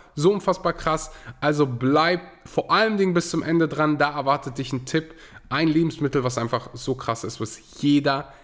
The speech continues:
hier essen sollte, ob vegan, vegetarisch oder einfach noch, ja, gerade,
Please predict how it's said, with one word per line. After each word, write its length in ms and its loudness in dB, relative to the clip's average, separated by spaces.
hier 560 0
essen 260 -4
sollte, 340 0
ob 140 -10
vegan, 440 0
vegetarisch 640 -4
oder 260 0
einfach 360 -6
noch, 280 -6
ja, 180 -6
gerade, 380 -6